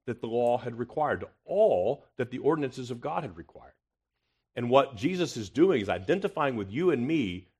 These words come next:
by saying, "The law of Moses cannot create righteousness in us.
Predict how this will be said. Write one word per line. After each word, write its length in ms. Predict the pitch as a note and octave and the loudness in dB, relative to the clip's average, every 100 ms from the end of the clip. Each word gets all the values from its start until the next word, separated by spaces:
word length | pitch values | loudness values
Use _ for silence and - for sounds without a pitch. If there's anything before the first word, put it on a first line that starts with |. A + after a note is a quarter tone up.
| _ - | _ -2
by 140 | G2+ | -2
saying, 520 | - F3 D#3 G2 D#2 - _ _ _ _ _ _ _ _ _ _ _ _ _ _ _ | 0 0 0 0 -6 -16 _ _ _ _ _ _ _ _ _ _ _ _ _ _ _
"The 60 | F#2+ | -10
law 240 | F2+ A#2 | -2 0
of 100 | C#3 | 0
Moses 520 | A2+ B2+ D#3+ C3+ F#2+ - | 0 0 0 -2 -6 -12
cannot 440 | - G2 G2+ - | -10 -8 -8 -10
create 280 | - G2+ F#2+ | -10 -10 -8
righteousness 600 | G2 F#2 - E2+ F2 - | -10 -12 -14 -20 -20 -20
in 60 | D#2 | -20
us. 400 | _ _ _ | _ _ _